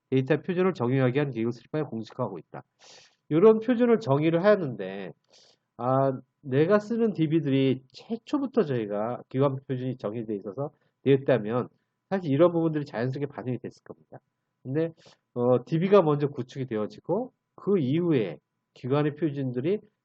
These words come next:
정의가 되어졌기 때문에 어떤 사실 순서가 좀 바뀌었죠. 그러다 보니까 이 원천 디비나 뭐 이런 데, 어, 속해 있는 부분들이, 어, 이전에 디비 자체의 표준만 정의돼 있고 기관 표준은 정의돼 있지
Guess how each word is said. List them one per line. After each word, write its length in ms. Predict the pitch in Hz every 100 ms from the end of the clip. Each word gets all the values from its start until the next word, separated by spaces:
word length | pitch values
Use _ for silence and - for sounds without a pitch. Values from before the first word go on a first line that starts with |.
| -
정의가 340 | 117 135 147
되어졌기 380 | 131 117 104 -
때문에 520 | - 87 82 104 117 - _ _ _ _ - _ _
어떤 260 | - -
사실 240 | 143 151 151
순서가 320 | 214 214 214
좀 120 | 185
바뀌었죠. 500 | - 196 120 - 76 - _ _ _
그러다 240 | - 151 165
보니까 500 | 139 131 165 196 - _ _ _
이 100 | 151
원천 440 | 135 165 - 220
디비나 560 | 190 196 170 160 160 160
뭐 120 | 151
이런 200 | 127 143
데, 220 | 147 143 127 113 _ _
어, 400 | 117 110 107 104
속해 240 | - - 208
있는 160 | 180
부분들이, 560 | 135 110 110 98 131 117 - _ _ _ _ _ -
어, 600 | 101 104 101 101 101 101 - _
이전에 460 | 156 170 185 139 87 - _ _
디비 220 | - 170
자체의 400 | 170 131 131 220
표준만 340 | 214 202 202 185
정의돼 340 | 127 123 120
있고 340 | 113 - - 175
기관 280 | - 131
표준은 280 | 131 135 135
정의돼 340 | 127 110 113 113
있지 320 | - -